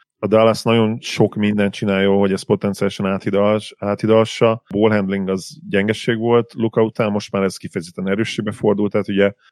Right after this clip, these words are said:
Jalen Brunson fejlődésével és ugye Dinwiddie megszerzésével. Ö, Dorian Finney-Smith is szintet lépett idén, ez egyértelmű. Dwight Powell is egyébként visszatért a legjobb szintjére,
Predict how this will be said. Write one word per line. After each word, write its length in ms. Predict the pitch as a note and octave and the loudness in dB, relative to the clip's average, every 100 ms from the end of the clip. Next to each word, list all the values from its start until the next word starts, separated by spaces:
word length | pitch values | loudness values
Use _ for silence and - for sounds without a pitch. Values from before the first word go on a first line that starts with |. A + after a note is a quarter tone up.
| _ | _
Jalen 260 | - G#2 G2 | 2 2 4
Brunson 320 | G2 - G2+ | 2 0 -4
fejlődésével 680 | - G2 F#2+ G2 - G2 F#2 | 0 0 0 -4 -2 0 0
és 260 | F#2 - | -2 -4
ugye 280 | F#2+ F#2 F#2 | -2 0 0
Dinwiddie 380 | F2+ G2 G2 F#2+ | 0 -2 -2 -2
megszerzésével. 960 | G2 - G#2 G2+ G#2+ - A2+ A#2 A#2+ - _ _ | -4 0 0 0 -4 -2 2 2 0 -6 _ _
Ö, 160 | G#2 G2+ | 0 2
Dorian 320 | A2 B2 A#2+ | 4 6 4
Finney-Smith 540 | - A#2 G#2+ A2+ - | 2 -2 0 -4 -4
is 80 | G#2 | -8
szintet 420 | - A2+ G#2 G#2 | -6 -4 -2 -2
lépett 380 | G#2+ G2+ G#2 G2 | -2 0 -2 -2
idén, 260 | G2+ G#2 G2+ | -2 -2 0
ez 120 | G2+ F2+ | -2 -2
egyértelmű. 560 | F#2+ G2+ - G#2 G2+ G#2 - _ _ | 0 -2 0 -2 0 -2 -8 _ _
Dwight 340 | G2+ G#2+ G#2 | 2 2 2
Powell 320 | G#2+ G2+ G2+ | 4 6 6
is 160 | G2 - | 2 -2
egyébként 280 | G2 - F#2 | -4 -4 -6
visszatért 460 | G2 - G2 F#2+ | -6 -4 -4 -4
a 60 | G2 | -2
legjobb 320 | F#2+ F#2 F#2+ | -2 0 -2
szintjére, 580 | - G2 G2 G2 G2 | -2 -6 -2 0 0